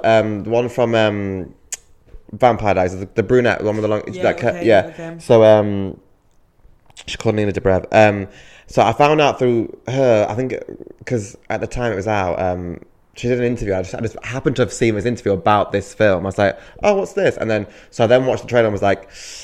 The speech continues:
Speaker 1: "I don't know,
Speaker 2: Mm.
Speaker 1: like, cool concept, but is it, is it too sort of, is, I, I, is it too goosebumpy for, like, for me?" Do you know, I thought if it was,
Speaker 2: Yeah.
Speaker 1: I thought it was gonna be that sort of way.
Speaker 2: Goosebumps, weird cousin, goosebumples.
Speaker 1: You know, no, you know, you know, 'cause, like, in the, there's the Goosebumps film, uh,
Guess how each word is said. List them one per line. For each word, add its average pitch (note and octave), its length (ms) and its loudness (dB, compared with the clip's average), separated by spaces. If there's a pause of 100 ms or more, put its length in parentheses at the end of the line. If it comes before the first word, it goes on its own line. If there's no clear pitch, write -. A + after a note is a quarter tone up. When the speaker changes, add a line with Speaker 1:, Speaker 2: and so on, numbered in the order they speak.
(460)
Speaker 1:
"I - 120 -12
don't A#2 240 2
know, G#2+ 800 -2
Speaker 2:
Mm. E3 240 -14
Speaker 1:
like, F#2+ 200 -6 (260)
cool C3+ 240 2
concept, A#2 640 2
but G2 160 4
is G2+ 100 0
it, A2+ 140 -8
is A2+ 80 -2
it A2 180 -2
too A#2+ 460 2
sort A2 360 2
of, G2 140 -6 (180)
is, - 100 -4
I, - 60 2
I, D#3 340 4
is A#2 100 -4
it B2+ 100 -4
too E3 200 2
goosebumpy G#2+ 760 0
for, G#2 140 -4
like, F#2+ 240 0
for - 160 -8
me?" G2 220 -4
Do A2 100 -2
you B2 80 4
know, F2+ 40 2
I G#2+ 40 0
thought A#2+ 260 2
if G#2+ 180 -2
it A#2+ 40 -2
was, F#2+ 100 -4
Speaker 2:
Yeah. - 160 -12
Speaker 1:
I G#2+ 60 -2
thought B2+ 160 2
it - 20 6
was G#2+ 120 -2
gonna G#2 120 -6
be G2 80 -4
that G2 240 -4
sort G2 180 -6
of F#2+ 100 -10
way. F#2 220 -2
Speaker 2:
Goosebumps, F3 440 -10
weird D#3+ 180 -10
cousin, E3+ 300 -12
goosebumples. F3+ 680 -10
Speaker 1:
You B2+ 160 -2
know, D3 240 4
no, C3+ 260 4
you D3+ 80 0
know, D#3+ 60 6
you E3+ 120 6
know, F#3+ 100 4
'cause, - 80 -10
like, E3 140 8
in D3 120 4
the, C#3+ 80 6
there's A#2 220 -2
the B2 80 -2
Goosebumps C3 360 -2
film, G#2+ 300 0
uh, G#2 120 4